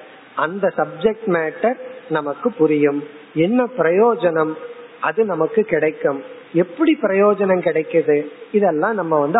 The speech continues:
அனுபந்த சதுஷ்டயத்திலேயே பார்த்துட்டு பிறகு வந்து வேதாந்தத்துக்குள்ள போக போறோம். இனி நம்மளுடைய மேஜர் டாபிக் வந்து சாதன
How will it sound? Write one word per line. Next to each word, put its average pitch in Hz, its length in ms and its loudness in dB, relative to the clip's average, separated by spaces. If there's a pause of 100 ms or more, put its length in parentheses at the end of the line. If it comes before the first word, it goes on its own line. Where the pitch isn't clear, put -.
(100)
அனுபந்த 190 600 0
சதுஷ்டயத்திலேயே 165 1080 2
பார்த்துட்டு 151 600 -2 (800)
பிறகு 277 400 2
வந்து 175 580 -2 (140)
வேதாந்தத்துக்குள்ள 165 800 0
போக 151 460 0
போறோம். 151 280 2 (540)
இனி 262 280 4
நம்மளுடைய 202 680 2
மேஜர் 226 580 2
டாபிக் 175 480 0
வந்து 147 380 0 (600)
சாதன 190 760 2